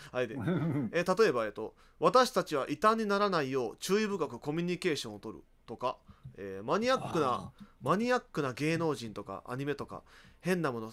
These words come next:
Speaker 1: 変なもの、変なもの好きなのはダメとか、えー、空気読めないとか、冗談通じないとか、ダメとか、ラインの返信遅いとダメ、恋愛に興味ないとかダメ、男に媚びすぎるのもダメ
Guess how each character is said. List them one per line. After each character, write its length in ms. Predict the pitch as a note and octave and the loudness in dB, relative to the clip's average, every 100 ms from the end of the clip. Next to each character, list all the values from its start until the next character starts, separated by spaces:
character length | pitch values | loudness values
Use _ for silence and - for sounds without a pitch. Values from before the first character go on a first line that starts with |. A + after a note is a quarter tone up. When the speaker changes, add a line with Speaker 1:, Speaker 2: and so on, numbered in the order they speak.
| C#3 | -6
Speaker 1:
変 200 | D#3+ F3+ | -2 0
な 100 | D#3 | 0
も 80 | |
の、 120 | C#3 C#3 | 0 -2
変 220 | E3+ G3 | -2 0
な 80 | G3+ | 2
も 100 | G3+ | 2
の 80 | F3+ | 2
好 100 | F#3 | -2
き 80 | |
な 100 | F3+ | -2
の 80 | E3+ | 0
は 80 | F3+ | 0
ダ 160 | - G#2 | -2 -8
メ 160 | G2+ - - _ - _ | -12 -16 -20 _ -20 _
と 100 | - | -16
か、 220 | - A2+ - - - - - | -8 -8 -8 -20 -20 -20 -18
え 260 | - - - | -16 -16 -14
ー、 40 | |
空 280 | - B3 C4 | -6 -2 -2
気 160 | - D#3+ | 0 2
読 100 | D#3 | 2
め 100 | D#3 | 2
な 100 | D3 | -2
い 80 | B2 | -4
と 100 | A2 | -8
か、 260 | G2+ - - | -12 -14 -14
冗 240 | - D3 D#3+ | -4 0 2
談 200 | F3 C3+ | 0 -2
通 180 | C#3 | -6
じ 100 | B2 | -6
な 80 | B2 | -6
い 60 | G#2 | -8
と 80 | F#2 | -12
か、 180 | - - | -16 -12
ダ 160 | A#2+ A#2+ | -6 -4
メ 160 | C#3 - _ _ _ _ - | -4 -8 _ _ _ _ -20
と 100 | - | -12
か、 220 | C3 - - - - - _ _ | -8 -8 -12 -20 -20 -20 _ _
ラ 180 | - E3+ | 2 4
イ 80 | A#3 | 4
ン 120 | A3+ | 4
の 80 | A3 | 4
返 200 | G3 G#3 | 4 2
信 220 | G3+ G3+ | 0 0
遅 180 | G3 F#3+ | 0 0
い 40 | D#3+ | -2
と 100 | A2+ | -4
ダ 100 | A2+ | -6
メ、 200 | A2+ - | -8 -4
恋 220 | C3+ E3+ | 2 4
愛 120 | F3+ F3+ | 4 0
に 100 | D#3+ | 0
興 200 | F#3 D#3 | -2 0
味 80 | |
な 80 | B2 | -2
い 60 | A#2+ | -6
と 100 | G#2 | -8
か 100 | G2+ | -8
ダ 120 | A2 | -6
メ、 200 | B2 - _ _ _ - - - _ _ _ _ _ | -6 -10 _ _ _ -20 -20 -20 _ _ _ _ _
男 320 | C3 F3+ F#3 | -4 0 4
に 80 | F#3+ | 4
媚 220 | E3+ D3+ | 2 2
び 60 | D#3 | 0
す 160 | - D3 | 0 -4
ぎ 60 | |
る 80 | D#3+ | -2
の 80 | E3+ | -2
も 100 | C3 | -2
ダ 120 | A#2+ | -2
メ 160 | B2+ | -4